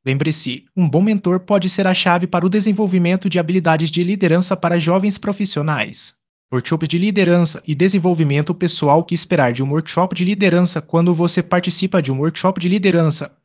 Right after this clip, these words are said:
pode esperar um ambiente dinâmico e interativo. Esses eventos são desenvolvidos para ajudar você a aprimorar suas habilidades, aprender com especialistas e interagir com outros profissionais. Aqui estão algumas coisas que você pode encontrar.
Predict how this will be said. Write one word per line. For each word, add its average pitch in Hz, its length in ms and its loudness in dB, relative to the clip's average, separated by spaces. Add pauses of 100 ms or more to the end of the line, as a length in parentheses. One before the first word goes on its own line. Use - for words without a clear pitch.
pode 180 220 2
esperar 165 400 2
um 151 80 0
ambiente 147 400 -2
dinâmico 147 640 -2
e 165 80 -2
interativo. 156 800 -2 (320)
Esses 139 200 -2
eventos 165 440 0
são 180 180 -2
desenvolvidos 196 720 0
para 185 180 0
ajudar 175 300 2
você 160 280 -2
a 165 140 2
aprimorar 180 480 0
suas 190 320 -4
habilidades, 156 800 -2
aprender 185 460 0
com 185 180 -2
especialistas 185 800 -2
e 190 60 -8
interagir 185 480 0
com 190 180 0
outros 165 300 -2
profissionais. 160 880 -4 (380)
Aqui 180 220 0
estão 208 280 2
algumas 151 340 0
coisas 185 300 0
que - 80 -4
você 208 260 0
pode 190 240 0
encontrar. 151 640 -2